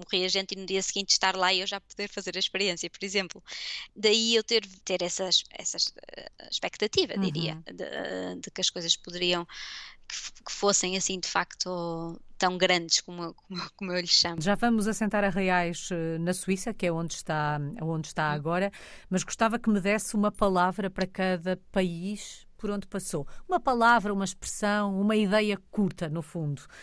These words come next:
Speaker 2: Vamos começar pela
Speaker 1: Uhum.
Speaker 2: Dinamarca.
Speaker 1: Uma expressão ou uma palavra. Na Dinamarca eu diria, tipo, a orga-, a organização.
Speaker 2: Estados Unidos.
Speaker 1: Estados Uni-, dos Unidos, inovação.
Speaker 2: Bélgica.
Speaker 1: A palavra que me vem é liberdade.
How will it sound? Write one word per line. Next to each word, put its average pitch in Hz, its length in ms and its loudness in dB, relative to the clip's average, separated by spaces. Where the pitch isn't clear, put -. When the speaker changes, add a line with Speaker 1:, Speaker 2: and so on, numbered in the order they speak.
Speaker 2:
Vamos 226 180 2
começar 240 280 2
pela 254 120 0
Speaker 1:
Uhum. 247 60 2
Speaker 2:
Dinamarca. 196 560 -2
Speaker 1:
Uma 214 180 -2
expressão 214 580 0
ou - 100 -6
uma 214 140 2
palavra. 175 600 4
Na 196 120 -2
Dinamarca 233 480 2
eu 226 60 -2
diria, 220 340 2
tipo, - 220 -6
a 202 40 4
orga-, 202 440 0
a 196 160 2
organização. 196 680 -2
Speaker 2:
Estados 170 320 0
Unidos. 170 460 -2
Speaker 1:
Estados - 420 0
Uni-, 202 240 -2
dos 202 160 -6
Unidos, 214 320 0
inovação. 226 640 2
Speaker 2:
Bélgica. 151 640 2
Speaker 1:
A - 20 -4
palavra 285 320 8
que - 80 -4
me 247 100 0
vem 254 300 6
é 247 80 6
liberdade. 196 640 2